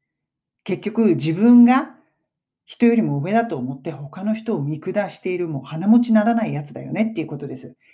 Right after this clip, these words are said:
「He is such a snob」。名詞なので、あがつきます。うん。こういう言い方でね、「She's a snob」とか、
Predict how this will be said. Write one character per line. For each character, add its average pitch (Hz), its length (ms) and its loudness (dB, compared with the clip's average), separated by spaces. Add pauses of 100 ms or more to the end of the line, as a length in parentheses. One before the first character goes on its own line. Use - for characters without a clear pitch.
「He 202 240 -6
is - 400 -10
such 175 360 -12
a 151 80 -10
snob」。 156 480 -8 (480)
名 233 140 6
詞 240 120 2
な 240 80 4
の 147 120 0
で、 - 340 -6
あ 185 160 -6
が - 100 -10
つ 123 140 -16
き 117 100 -16
ま - 100 -12
す。 - 180 -20 (120)
う 143 40 -12
ん。 156 140 -14 (360)
こ 202 180 -8
う 233 80 2
い 233 80 2
う 233 60 4
言 226 140 -2
い 226 80 -10
方 214 260 -6
で 208 120 -10
ね、 196 480 -10 (480)
「She's 175 320 -6
a 156 60 -2
snob」 165 540 -4 (180)
と 143 120 -12
か、 151 480 -4